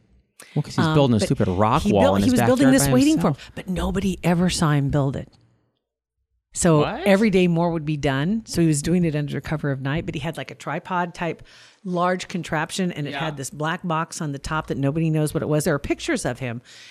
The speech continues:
Speaker 2: and the tripod thing that he said he knew the mechanics or technology that the Egyptians used in order to move those rocks.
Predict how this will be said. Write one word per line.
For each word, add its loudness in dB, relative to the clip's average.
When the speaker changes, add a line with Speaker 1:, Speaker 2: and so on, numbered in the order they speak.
Speaker 2:
and -2
the -8
tripod -2
thing -4
that -6
he -2
said -4
he 0
knew 2
the -4
mechanics -6
or -6
technology -6
that -8
the -4
Egyptians -8
used -6
in -8
order -8
to -6
move -2
those -4
rocks. -6